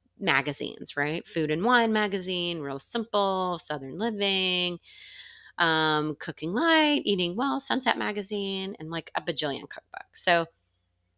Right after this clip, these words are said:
food is life, love, and work at our <laughs> house, right? Food literally checks all our boxes here. So there are a few things that we don't eat,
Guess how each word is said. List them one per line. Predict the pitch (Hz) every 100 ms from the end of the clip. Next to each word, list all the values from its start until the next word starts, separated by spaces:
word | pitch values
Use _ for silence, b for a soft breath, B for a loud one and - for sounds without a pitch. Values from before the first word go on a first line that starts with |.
| - _
food | 175 160
is | 151 185
life, | 254 302 285 - - _ _ _ -
love, | 196 277 269 269 254 _ -
and | 160 147
work | 151 196 - - -
at | 143
our | - 151
<laughs> |
house, | - - - - - - 240 -
right? | 254 302 277 - -
Food | 262
literally | 226 240 233 214 220
checks | - 170 -
all | - 156
our | 156 156
boxes | 135 - - -
here. | - - B B B
So | - 180 160 B B -
there | -
are | 240
a |
few | - 285 294
things | 262 175 151 160 165 -
that | 165 -
we | 151 139 -
don't | 139 185
eat, | 233 214 294